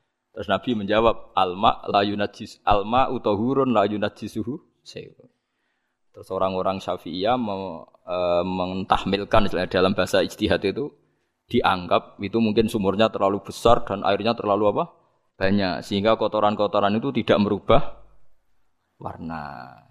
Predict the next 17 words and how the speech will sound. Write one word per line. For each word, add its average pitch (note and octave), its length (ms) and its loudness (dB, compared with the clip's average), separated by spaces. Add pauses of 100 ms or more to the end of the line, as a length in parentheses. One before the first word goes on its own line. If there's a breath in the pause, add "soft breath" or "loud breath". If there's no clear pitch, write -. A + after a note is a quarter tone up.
(680)
Tapi G2 160 -6
kata F#2 320 2
yang F#2+ 160 0
lain-lain, F#2+ 480 2
masa F#2+ 240 0
yang F#2+ 240 0
bener G2+ 240 0
aja G2 400 2
gitu, F#2 160 -2
masa F#2 560 2
banyu F#2+ 320 2
diam, G#2+ 400 4 (1120)
dimasuki G2 480 0
kotoran G#2 400 2
gitu G#2+ 240 -2
tidak A#2 320 0
nopo? B2 240 4